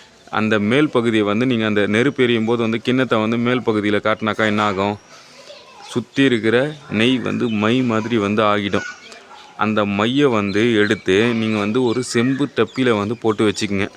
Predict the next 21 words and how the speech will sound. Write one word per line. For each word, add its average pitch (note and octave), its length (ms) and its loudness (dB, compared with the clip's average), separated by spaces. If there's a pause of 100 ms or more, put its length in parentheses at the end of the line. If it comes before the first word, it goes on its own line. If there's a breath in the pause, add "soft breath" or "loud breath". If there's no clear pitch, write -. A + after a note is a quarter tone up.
(440 loud breath)
போட்டு C3 360 0
வச்சுக்கின்னு, G#2+ 600 -2 (520 loud breath)
"ஓம் A#2+ 480 2 (220)
உக்ரகாளியே A2+ 1040 0
நம" A2 340 0 (180)
இந்த G2+ 300 0
மந்திரத்தை A2 640 0
ஒரு A2 400 0
லட்சத்தி A#2 360 -2
எட்டு G2+ 200 0
தடவை A2 320 0
வந்து G2+ 180 -2
நீங்க G#2 280 -2
ஜெபிச்சுக்குங்க. G2 520 -4
ஒரு G#2 240 0
லட்சம் G#2+ 240 0
ஜ-, G2 280 -4
ஒரு G#2 200 0
லட்சம் A2 240 -2
தடவை A2+ 240 2
ஜெபிச்சாக்கவே A2 600 -2